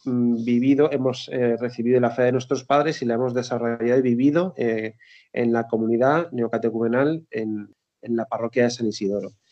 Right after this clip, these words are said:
Y, y luego, mm, cuando nos conocimos, eh, María y yo nos casamos, pues bueno, de alguna manera sabíamos que íbamos a seguir en el camino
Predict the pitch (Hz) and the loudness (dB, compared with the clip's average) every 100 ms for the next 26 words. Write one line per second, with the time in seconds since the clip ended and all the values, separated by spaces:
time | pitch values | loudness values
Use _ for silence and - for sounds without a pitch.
0 | _ _ 131 127 127 123 131 131 123 123 | _ _ 0 4 4 4 4 2 4 6
1 | 139 165 - _ 127 120 117 113 110 123 | 6 4 0 _ 0 2 2 0 0 0
2 | 117 113 110 - 117 113 - 160 160 170 | 0 0 -2 -6 -6 -6 2 4 6 6
3 | 175 175 - 120 113 113 113 113 113 107 | 4 0 -6 0 2 4 2 2 -2 -6
4 | 110 - 110 110 117 120 135 160 170 170 | -12 -10 -2 2 4 4 6 6 6 2
5 | 117 110 - 107 123 139 131 113 - 107 | -4 -8 -10 -4 -2 -2 -2 -8 -6 -6
6 | 98 - _ _ - 104 113 117 117 117 | -6 -12 _ _ -10 -4 -2 0 2 4
7 | 120 131 - _ _ - - 113 135 131 | 4 2 -2 _ _ -10 -2 2 2 2
8 | 120 110 113 117 117 127 120 135 104 107 | 0 0 0 -2 -4 0 2 2 0 -4
9 | 104 113 147 165 175 208 | -2 0 4 4 4 0